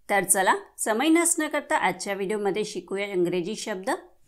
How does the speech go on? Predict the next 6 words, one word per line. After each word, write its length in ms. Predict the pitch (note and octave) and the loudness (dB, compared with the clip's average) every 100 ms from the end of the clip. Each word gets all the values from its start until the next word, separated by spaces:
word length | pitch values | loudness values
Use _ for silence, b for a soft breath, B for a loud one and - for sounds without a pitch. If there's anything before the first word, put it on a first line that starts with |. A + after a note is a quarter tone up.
| _ _ _ _ _ - | _ _ _ _ _ 0
ॲडमिनिस्ट्रेशन. 1040 | C4 B3 D4+ D#4+ E4 - G#3+ F#3+ G3+ F3+ D#3+ - _ b b b b _ | 0 2 0 0 -2 -2 -2 0 -2 -2 -4 -12 _ b b b b _
ॲडमिनिस्ट्रेशनचा 1000 | A#3 B3 E4 F#4+ F4+ F#4 - F4+ E4+ F4+ | 0 4 4 4 0 -4 -2 0 2 2
मराठीत 600 | D4 G#3+ G#3 G#3 F#3+ - | 4 2 2 0 -6 -4
अर्थ 240 | G3+ A3 - _ _ _ _ _ | -4 -4 -14 _ _ _ _ _
प्रशासन, 600 | - G#3+ - A3 G#3+ B3 C4 - _ _ _ _ _ - | -2 0 2 0 2 -4 -8 -14 _ _ _ _ _ -2
राज्यकारभार, 840 | A3 G#3+ G#3+ B3+ A3 F3+ D3+ G#3 | 0 0 -4 0 0 0 2 0